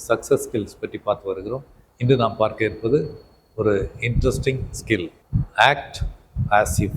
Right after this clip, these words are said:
அதாவது, ஒரு திறனில் பலவீனமா இருக்கிறவர் வந்து அந்த திறன் தனக்கு இருப்பதாக தோற்றத்தை உருவாக்குவது.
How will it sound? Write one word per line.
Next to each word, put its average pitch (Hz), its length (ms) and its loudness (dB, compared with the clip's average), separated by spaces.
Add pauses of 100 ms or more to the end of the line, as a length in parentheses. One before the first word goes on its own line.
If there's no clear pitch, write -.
(460)
அதாவது, 110 260 4
ஒரு 98 580 -2
திறனில் 139 600 2 (440)
பலவீனமா 131 680 4 (140)
இருக்கிறவர் 104 160 -2
வந்து 107 540 0 (360)
அந்த 107 180 -2
திறன் 143 380 2
தனக்கு 127 380 2
இருப்பதாக 139 680 4 (540)
தோற்றத்தை 143 420 8
உருவாக்குவது. 98 600 -4